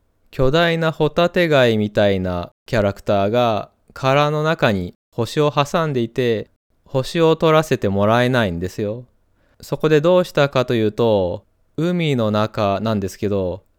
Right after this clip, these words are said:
犬のきびだんごがギターを弾いて、マリオはどういうわけか、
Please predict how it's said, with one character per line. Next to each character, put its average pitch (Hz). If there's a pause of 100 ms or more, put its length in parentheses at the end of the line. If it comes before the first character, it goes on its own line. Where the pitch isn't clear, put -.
(240)
犬 123
の 156
き 156
び 156
だ 170
ん -
ご 117
が 95
ギ 156
タ 147
ー -
を 135
弾 135
い 135
て、 139 (320)
マ 175
リ 160
オ 127
は 104
ど 123
う 143
い 139
う 139
わ 135
け -
か、 90